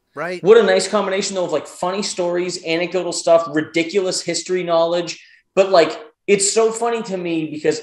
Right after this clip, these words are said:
Speaker 2: I always think, like, because I like stupid shit, because I like Always Sunny, because I like Letterkenny, like, that I, I couldn't be a smart person, right? Because the, smart people don't do that.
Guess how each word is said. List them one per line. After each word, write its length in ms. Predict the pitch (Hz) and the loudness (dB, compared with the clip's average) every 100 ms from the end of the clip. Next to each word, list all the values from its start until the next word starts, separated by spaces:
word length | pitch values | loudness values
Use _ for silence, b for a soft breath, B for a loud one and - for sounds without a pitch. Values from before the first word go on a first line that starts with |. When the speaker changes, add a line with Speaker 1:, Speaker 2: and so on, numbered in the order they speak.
| - | -8
Speaker 2:
I 200 | - 233 | -4 0
always 320 | 226 220 - | 0 0 -6
think, 280 | - 175 - | -6 -8 -8
like, 380 | 143 143 131 - _ _ _ _ _ _ - | -4 -2 -2 -8 _ _ _ _ _ _ -8
because 380 | 175 190 226 214 | -6 0 0 2
I 80 | |
like 240 | 202 180 175 | 2 2 2
stupid 380 | - 175 160 - | -4 -6 -6 -10
shit, 260 | - - _ | -10 -12 _
because 260 | - 160 214 | -8 -2 2
I 80 | 214 | 4
like 200 | 190 185 | 4 0
Always 300 | 170 160 147 | -2 -2 -2
Sunny, 300 | 131 107 101 | -4 -8 -12
because 260 | - 135 180 | -14 -10 -2
I 80 | 185 | 0
like 180 | 165 160 | 0 0
Letterkenny, 540 | 160 131 123 101 - _ b b b - | 0 -2 -6 -16 -20 _ b b b 0
like, 220 | 156 156 | 0 2
that 160 | 160 - | 0 0
I, 300 | 165 170 - - _ | -2 -2 -2 -14 _
I 140 | 151 151 | 2 2
couldn't 340 | - 202 190 | 4 2 2
be 160 | 170 170 | 0 -2
a 60 | |
smart 360 | - - 135 - | -2 -4 -6 -8
person, 300 | 104 - - _ | -14 -14 -16 _
right? 300 | 127 151 165 | 2 2 2
Because 260 | 180 185 185 | -2 -2 -2
the, 400 | - 190 170 170 - | -2 -8 -12 -14 -12
smart 380 | - 240 233 196 | 0 4 4 2
people 220 | 220 190 | -4 -2
don't 220 | 190 156 | -2 -2
do 140 | 208 | -4
that. 200 | 156 - | -4 -4